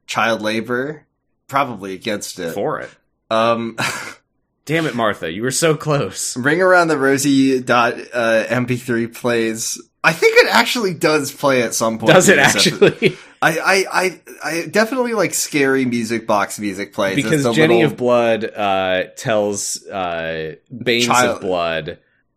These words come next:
Speaker 2: like, "Don't, don't be too aggressive. We've got these weak,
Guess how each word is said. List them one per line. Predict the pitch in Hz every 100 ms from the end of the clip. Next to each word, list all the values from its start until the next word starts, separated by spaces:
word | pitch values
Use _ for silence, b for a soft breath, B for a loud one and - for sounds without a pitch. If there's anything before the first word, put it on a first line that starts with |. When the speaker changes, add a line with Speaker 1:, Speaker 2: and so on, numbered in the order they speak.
| _
Speaker 2:
like, | 101 87 85 - - _ _ - _ 95 120
"Don't, | 135 139 135 - - 135
don't | 151 165 156
be | 160
too | 156 156 135
aggressive. | 104 110 107 - 95 87 87
We've | 104 113 110
got | 113 113
these | 120 107
weak, | 98 104 113 113 - -